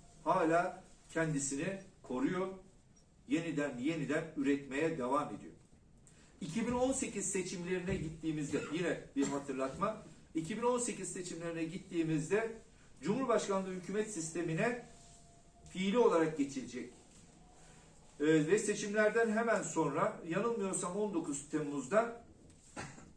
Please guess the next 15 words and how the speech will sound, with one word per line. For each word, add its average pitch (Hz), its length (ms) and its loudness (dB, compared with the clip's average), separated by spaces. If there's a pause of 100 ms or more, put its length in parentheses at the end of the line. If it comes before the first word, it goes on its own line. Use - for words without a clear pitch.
"O 214 200 8
hal 190 240 2
sonlandı." 165 840 2 (200)
dendi. 120 300 -4 (840)
Ee, 156 260 4
on 285 260 4
dokuz 208 280 -2
Temmuz'da 196 460 0
bir, 220 320 -6
e, 165 140 0
torba 190 380 4
yasa 147 520 0 (260)
geldi 123 380 -4
meclise 120 540 -4
ve 190 40 -2